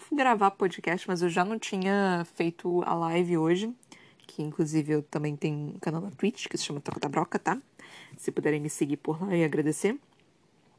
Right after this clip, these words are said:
Então, o que que eu ia falar, gente? É, nós lemos aqui os dois capítulos, né? Tipo, cinquenta e oito e cinquenta e nove.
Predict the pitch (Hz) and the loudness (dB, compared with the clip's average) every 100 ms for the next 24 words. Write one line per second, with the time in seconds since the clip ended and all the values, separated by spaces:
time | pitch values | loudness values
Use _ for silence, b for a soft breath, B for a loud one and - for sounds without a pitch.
0 | _ - 165 165 165 - 170 170 170 175 | _ -12 -4 -2 0 4 6 8 6 4
1 | 175 175 170 - B B B B - - | 4 0 -2 -8 B B B B -16 -2
2 | 240 254 214 - 175 196 226 262 - B | 0 6 6 6 2 2 0 -4 -8 B
3 | B B - - 156 160 175 170 180 185 | B B -4 2 4 6 6 6 2 6
4 | 185 170 - 185 - 185 160 196 - 208 | 6 4 4 2 4 2 6 4 4 0
5 | - 196 - 175 165 175 170 170 - - | 2 0 2 -2 0 2 0 0 -6 -4
6 | 175 - 180 202 208 180 185 - - 165 | -2 -2 2 2 6 6 4 0 -4 -2
7 | 170 170 156 160 196 | 0 0 0 0 0